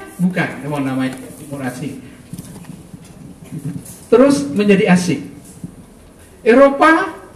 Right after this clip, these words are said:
jadi asing. Tapi ada satu hal yang menarik. Awalnya orang India, orang Arab,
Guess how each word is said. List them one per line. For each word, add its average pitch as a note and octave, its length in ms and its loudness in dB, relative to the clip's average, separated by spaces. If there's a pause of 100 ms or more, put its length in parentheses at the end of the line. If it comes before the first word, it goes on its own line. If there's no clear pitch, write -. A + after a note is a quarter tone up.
jadi E3 320 2
asing. - 300 -10 (960)
Tapi D#4 240 4
ada F#4+ 160 6
satu F4 320 6
hal E4 180 6
yang D4+ 100 2
menarik. C#4 720 2 (1700)
Awalnya D#4+ 720 4 (540)
orang G3 320 2
India, E3 480 4 (1400)
orang G#3 280 4
Arab, D#3+ 380 0